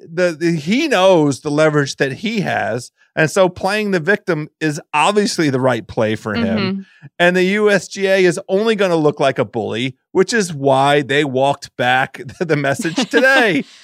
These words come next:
Speaker 1: I mean, you're, you know, recording on a Tuesday, and you mentioned they already walked it back. "Oh, it turns out we looked, we went back and checked our
Speaker 2: Checked
Speaker 1: records."
Speaker 2: the calendar, didn't have
Speaker 1: Yeah,
Speaker 2: any
Speaker 1: that
Speaker 2: meetings <laughs> scheduled.
Speaker 1: <laughs> That's right. We were supposed to talk to him, but then there was, we had the storm and there was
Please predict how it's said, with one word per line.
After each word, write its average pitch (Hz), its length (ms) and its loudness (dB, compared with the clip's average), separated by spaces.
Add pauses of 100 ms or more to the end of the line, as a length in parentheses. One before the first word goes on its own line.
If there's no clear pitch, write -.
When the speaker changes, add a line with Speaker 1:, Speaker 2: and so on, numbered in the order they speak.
(160)
Speaker 1:
I 180 80 4
mean, 190 240 6
you're, 185 160 4
you 175 40 0
know, 180 80 4
recording 190 520 2
on 185 100 -2
a 185 60 0
Tuesday, 185 560 -2
and 160 80 -4
you 175 120 -2
mentioned 170 440 -2
they 165 80 4
already 202 380 6
walked 185 320 2
it 170 100 0
back. 180 340 0
"Oh, 220 280 4
it 196 120 -2
turns 190 380 -6
out 147 320 2
we 143 140 -4
looked, 170 380 2
we 151 120 -2
went 165 240 -2
back 160 280 2
and 147 80 -6
checked 151 300 -2
our 131 160 0
Speaker 2:
Checked 127 120 0
Speaker 1:
records." 311 200 2
Speaker 2:
the 330 80 0
calendar, 226 880 0
didn't 240 300 -4
have 240 140 4
Speaker 1:
Yeah, 233 100 6
Speaker 2:
any 220 120 2
Speaker 1:
that 220 100 6
Speaker 2:
meetings 214 380 -2
<laughs> - 80 -8
scheduled. 220 880 -2
Speaker 1:
<laughs> - 100 -12
That's 277 460 2
right. 151 420 2
We 220 200 0
were 269 280 4
supposed 247 300 -2
to 214 80 -12
talk 190 380 0
to 202 100 -4 (120)
him, 185 140 -2
but 170 260 -2
then 170 340 2
there 165 120 0
was, 151 280 0
we 151 100 -2
had 147 200 2
the 131 100 -8
storm 196 800 0
and 139 160 -2
there 143 80 2
was 143 100 2